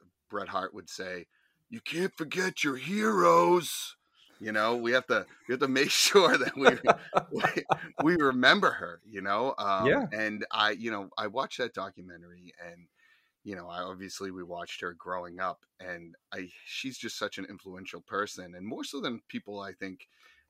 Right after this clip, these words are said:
Speaker 1: give her credit. And it wasn't that she just, you know, they use the word trailblazer a lot in
Speaker 2: Mm-hmm.
Speaker 1: W W E today on women's wrestling. And I mean,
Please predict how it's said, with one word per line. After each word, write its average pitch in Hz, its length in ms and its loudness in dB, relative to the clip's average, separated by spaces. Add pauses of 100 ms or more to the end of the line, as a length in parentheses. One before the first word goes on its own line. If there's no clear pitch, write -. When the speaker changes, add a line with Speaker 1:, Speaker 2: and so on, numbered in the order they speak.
Speaker 1:
give 117 100 -6
her 98 120 -4
credit. 95 420 -4
And 107 100 -10
it - 80 -8
wasn't 143 320 -8
that 110 180 -6
she 98 180 -10
just, 90 320 -16 (800)
you 117 120 -6
know, 92 120 -8
they 98 120 -8
use 135 240 -6
the 113 120 -2
word 95 300 -8 (180)
trailblazer 90 800 -8
a 90 40 -16
lot 85 380 -18 (340)
in 107 200 -4
Speaker 2:
Mm-hmm. 98 180 -6
Speaker 1:
W 90 260 -8
W 85 200 -14
E 85 180 -16
today 85 580 -16
on 85 600 -18 (160)
women's 90 400 -12
wrestling. 87 580 -16
And 90 160 -18
I 90 100 -16
mean, 87 300 -18